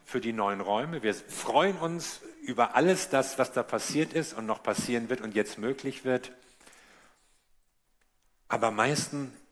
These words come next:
erlebe ich das als eine Herausforderung an uns. Gott möchte durch uns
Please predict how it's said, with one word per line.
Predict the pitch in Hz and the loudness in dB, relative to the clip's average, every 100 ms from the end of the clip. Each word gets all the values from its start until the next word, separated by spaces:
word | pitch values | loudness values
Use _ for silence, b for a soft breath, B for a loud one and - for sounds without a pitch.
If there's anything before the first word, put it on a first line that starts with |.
| _ | _
erlebe | - 98 110 127 | -6 -2 0 -2
ich | - | -6
das | 113 110 - | -8 -8 -4
als | 104 101 | -4 -2
eine | 101 92 | -4 -2
Herausforderung | 95 101 113 - - 107 101 | -2 0 0 -2 -4 -2 -2
an | 101 - | -6 -6
uns. | 104 82 73 - - - _ _ _ b b b b b b _ _ _ _ _ _ | -10 -10 -6 -4 -4 -8 _ _ _ b b b b b b _ _ _ _ _ _
Gott | - 131 - | -10 -10 -8
möchte | 110 104 113 | -10 -6 -6
durch | 104 95 - - | -4 -4 -6 -6
uns | 127 113 98 - | -6 -6 -10 -12